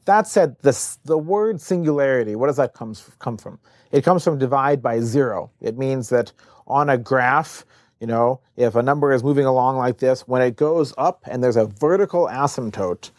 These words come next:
where suddenly it goes up like this, and it doesn't just go very high, but literally it cannot go past this point without going up to infinity, uh, or beyond, actually, divide by zero, uh, that's a singularity.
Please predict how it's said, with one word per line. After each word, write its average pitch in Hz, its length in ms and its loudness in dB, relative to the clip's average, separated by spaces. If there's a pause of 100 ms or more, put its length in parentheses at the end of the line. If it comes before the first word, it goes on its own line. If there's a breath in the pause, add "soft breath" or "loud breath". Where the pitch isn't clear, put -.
(240 loud breath)
where 123 200 4
suddenly 160 520 0
it 110 120 0
goes 156 260 0
up 165 160 -2
like 147 240 -2
this, 113 220 0
and 143 80 0
it - 20 2
doesn't 202 140 0
just 165 120 -2
go 151 100 0
very 135 240 2
high, 117 340 -4 (260 soft breath)
but 127 140 0
literally 139 560 2
it 120 160 -2
cannot 180 460 0
go 147 240 2
past 127 500 -2
this 160 200 2
point 120 420 -2
without 123 380 0
going 123 300 0
up 160 260 0
to 139 160 -4
infinity, 120 640 -2 (540 soft breath)
uh, 110 220 2
or 127 200 -2
beyond, 123 500 0
actually, 107 280 2
divide 120 280 2
by 110 160 2
zero, 113 480 0 (280 soft breath)
uh, 110 200 0
that's 147 240 2
a 147 80 2
singularity. 101 720 -6